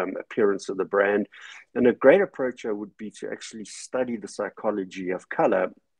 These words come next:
and actually then look at which colors align and associate best with your brand identity and, and the actual emotions that you're trying to evoke from your audience in this regard. A perfect example, and, and again, I,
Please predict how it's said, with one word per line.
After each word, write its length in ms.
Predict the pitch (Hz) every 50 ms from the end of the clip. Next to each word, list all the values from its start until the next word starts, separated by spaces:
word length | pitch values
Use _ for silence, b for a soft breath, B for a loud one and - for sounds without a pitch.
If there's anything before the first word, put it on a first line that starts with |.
| _ _ _ _ _ _ _ _ - - -
and 160 | - 113 107
actually 360 | 127 135 - - - 208 196
then 320 | 139 120 127 127 123 120 B B B B B B B
look 180 | - 127 - -
at 80 | 123 110
which 240 | 127 120 - -
colors 520 | - - 139 135 123 120 117 107 92 - - -
align 480 | - 113 107 107 107 107 113 110 107 104
and 120 | 104 101
associate 600 | 101 - - - 107 101 - - 110 101 95 90 _ _ _ -
best 320 | 110 98 92 - - -
with 240 | 101 120 139 - -
your 120 | 135 107
brand 320 | 95 - 101 95 92 92 95
identity 760 | 95 92 - 95 92 92 - - - - - - 107 95 _ B B B B B B B -
and, 280 | 143 127 131 120 - - -
and 140 | 117 117
the 100 | 113 120
actual 300 | 123 123 - - 131 113
emotions 640 | 107 101 95 98 104 110 120 117 - - 104 98 90
that 200 | 95 95 - -
you're 80 | - 98
trying 280 | - - 104 101 98 92
to 220 | - - 107 98
evoke 360 | 95 82 98 95 95 92 -
from 240 | - - 101 95 98 90
your 140 | 92 92 - - 95
audience 340 | 90 92 92 87 87 - -
in 100 | 95 90
this 220 | 90 87 - -
regard. 380 | 98 95 - 101 95 95 95 - B B B B B B B B B
A 40 | 117
perfect 420 | - - 160 151 - 143 - -
example, 720 | 120 101 95 113 107 107 101 - - 107 98 95 95 98 - - -
and, 160 | - 101 101
and 160 | - 107 98 95
again, 320 | 85 - 107 98 95 95 -
I, 60 | 98